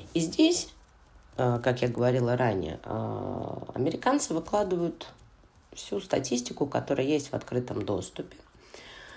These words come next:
Э, соответственно, ну, та, которая есть на данный момент времени. Здесь можно посмотреть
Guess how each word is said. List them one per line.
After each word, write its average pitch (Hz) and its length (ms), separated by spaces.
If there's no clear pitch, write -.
Э, 127 220
соответственно, 143 680
ну, 165 300
та, 139 100
которая 120 360
есть 127 220
на 101 180
данный 117 400
момент 95 480
времени. 101 560
Здесь 262 220
можно 214 300
посмотреть - 800